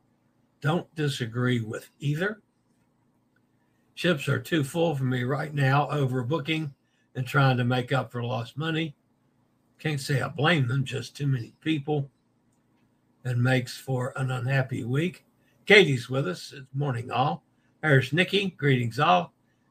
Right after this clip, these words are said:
Checking in from my favorite dim sum restaurant. Oh, very nice. Sometimes the chicken feet just call your name. <laughs>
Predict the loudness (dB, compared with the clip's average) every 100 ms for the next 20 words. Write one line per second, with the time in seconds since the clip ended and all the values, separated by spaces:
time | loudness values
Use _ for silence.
0 | _ 0 0 2 4 4 2 0 -2 0
1 | -2 -4 -2 -2 0 0 -2 -4 -4 -2
2 | 0 0 0 0 0 0 -2 -4 -2 0
3 | 0 -2 -2 0 0 0 2 2 -2 -8
4 | -12 -16 -20 _ _ _ _ _ _ _
5 | _ _ 0 2 4 2 2 0 -4 -10
6 | -12 _ _ _ _ _ _ _ _ -8
7 | -6 -4 -2 2 2 2 -2 0 0 -2
8 | -8 -10 -10 -8 -2 0 0 -4 -8 -8
9 | -8 -8 -12 -16 _ _ _ _ _ _
10 | _ _ -20 -20 _ -20